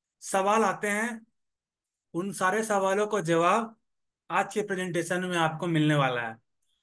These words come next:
पहला, Psychology of the Guest। साइकोलॉजी, साइकोलॉजी देखिए, दो शब्द से मिलकर बना है, साइको प्लस लॉजी।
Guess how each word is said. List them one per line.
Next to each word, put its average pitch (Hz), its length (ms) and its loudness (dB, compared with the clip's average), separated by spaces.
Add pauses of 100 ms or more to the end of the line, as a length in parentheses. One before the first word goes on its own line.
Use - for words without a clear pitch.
पहला, 202 440 2 (420)
Psychology 196 460 -2
of 226 140 4
the 180 180 0
Guest। 156 360 2 (500)
साइकोलॉजी, 202 800 0 (200)
साइकोलॉजी 220 800 2
देखिए, 214 200 2
दो 233 160 6
शब्द 233 180 0
से 233 140 0
मिलकर 214 300 0
बना 170 260 0
है, 131 200 -4 (400)
साइको 196 520 4 (500)
प्लस 220 240 0
लॉजी। 151 440 -2